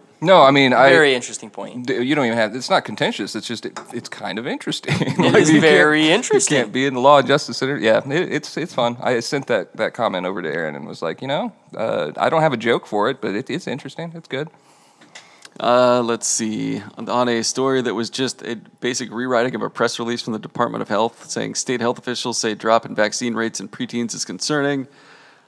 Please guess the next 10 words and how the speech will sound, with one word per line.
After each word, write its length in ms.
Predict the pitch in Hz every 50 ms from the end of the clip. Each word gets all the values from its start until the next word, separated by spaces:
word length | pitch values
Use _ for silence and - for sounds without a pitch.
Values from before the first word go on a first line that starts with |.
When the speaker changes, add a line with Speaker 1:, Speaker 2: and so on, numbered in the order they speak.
| _ -
Speaker 3:
Uh, 320 | - 120 123 123 120 120 104
there 180 | 90 147 170
were 80 | 185 190
some 280 | - - 180 151 131 117
comments 400 | - - 175 180 175 156 - -
on 120 | 117 104
Cronline 540 | 104 - - 233 - 139 120 127 104 104 104
that 120 | 98 90 82
were 280 | 104 107 98 101 107 -
interesting. 640 | - 107 - - - - 98 95 104 113 120 120